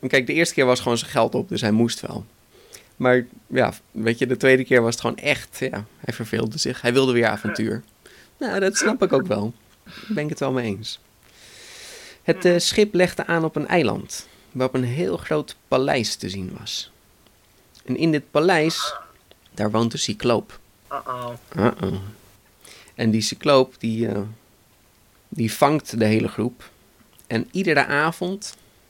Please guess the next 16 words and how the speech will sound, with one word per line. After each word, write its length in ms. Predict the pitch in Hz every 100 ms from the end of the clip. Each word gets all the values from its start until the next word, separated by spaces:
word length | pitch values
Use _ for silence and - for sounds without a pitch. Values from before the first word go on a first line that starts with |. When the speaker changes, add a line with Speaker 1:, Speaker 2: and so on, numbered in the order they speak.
| _ _ _
Speaker 1:
gaat 260 | - 117 110
hij 80 |
zo 120 | 104 104
kijken. 460 | 120 139 - 156
"Hmm, 540 | 139 151 117 98 92 92
hmm, 460 | 110 127 143 143 147 _ _
ja, 480 | 95 95 101 98 - -
jij 280 | 107 117
bent 180 | 120 113
de 160 | 107 104
dikste." 400 | 113 107 - - - _
En 200 | - 110
die 200 | 104 117
eet 180 | 107 208
hij 100 | -
op. 220 | 104 -